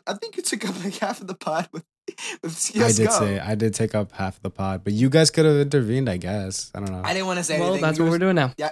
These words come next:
Speaker 1: now after, I mean, an hour.
Speaker 3: Speak-,
Speaker 1: All right.
Speaker 3: speaking of, speaking, speaking of things, uh, behind the scenes things, I'm actually sending you one of the videos from earlier, like, when I first hopped on my P C and got everything started, so.
Speaker 1: Okay.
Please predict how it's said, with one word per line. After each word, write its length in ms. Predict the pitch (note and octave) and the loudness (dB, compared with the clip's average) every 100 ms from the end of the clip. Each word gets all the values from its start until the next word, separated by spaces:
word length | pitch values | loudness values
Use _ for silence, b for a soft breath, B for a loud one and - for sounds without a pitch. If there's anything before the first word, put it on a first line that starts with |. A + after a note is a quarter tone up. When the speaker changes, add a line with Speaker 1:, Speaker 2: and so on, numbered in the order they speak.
| - | -2
Speaker 1:
now 340 | F#3+ A#3 A3 E3 | 6 6 6 2
after, 380 | D#3+ E3+ D#3+ | 0 2 -2
I 60 | C#3 | -2
mean, 120 | C#3+ C3 | -8 -10
an 140 | B2+ | -10
hour. 180 | B2 A#2+ - | -12 -14 -14
Speaker 3:
Speak-, 200 | - B3+ | 4 8
Speaker 1:
All 60 | G#3 | 10
right. 80 | F#3 | 10
Speaker 3:
speaking 300 | B3 G3+ D3+ | 6 6 6
of, 180 | C3 - | 4 0
speaking, 340 | - E3 D3+ - - | -8 -6 -6 -12 -16
speaking 300 | D#3+ G#3 G3+ | -4 -2 0
of 100 | D#3+ | 0
things, 320 | E3 D#3+ D#3+ | 2 2 2
uh, 220 | D3 D3+ | 4 4
behind 260 | C#3 C#3+ D3+ | 6 4 2
the 40 | |
scenes 280 | C#3 D#3+ D#3+ - | 2 0 0 -4
things, 300 | F#3 F3+ F#3 | -4 -4 -2
I'm 140 | D#3 D#3 | -2 0
actually 240 | D#3 E3 | -2 -4
sending 240 | D#3+ D#3 D3+ | -2 0 2
you 100 | D3 | 2
one 160 | C#3+ | 2
of 60 | C#3 | 2
the 80 | C#3 | 2
videos 200 | C#3 C3 | 2 0
from 140 | C#3 | -4
earlier, 420 | C3+ C3+ C3 B2 B2+ | -4 -4 -4 -6 -6
like, 160 | C#3 | -8
when 120 | C#3+ C#3 | -4 -6
I 160 | C3 _ | -8 _
first 240 | - C3+ - | -2 -2 0
hopped 200 | B2+ B2+ | -2 0
on 80 | B2 | 0
my 100 | A#2 | 0
P 160 | B2+ | -4
C 180 | B2 B2+ | -4 -6
and 80 | A#2+ | -6
got 140 | A#2+ | -6
everything 280 | A#2+ B2 B2 | -6 -8 -10
started, 420 | B2 A2+ A2 B2 | -10 -12 -12 -14
so. 200 | - B2 - _ - | -14 -14 -16 _ -18
Speaker 1:
Okay. 180 | A#2+ | -16